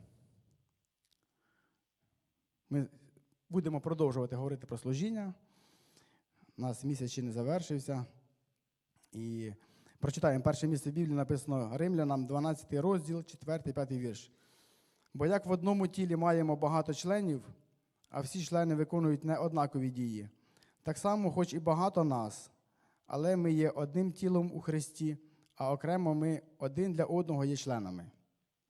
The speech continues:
І, знаєте, я хочу поставити акцент іменно на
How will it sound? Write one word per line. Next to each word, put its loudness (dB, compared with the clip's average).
І, 0
знаєте, -2
я 0
хочу -4
поставити 2
акцент -2
іменно -2
на -2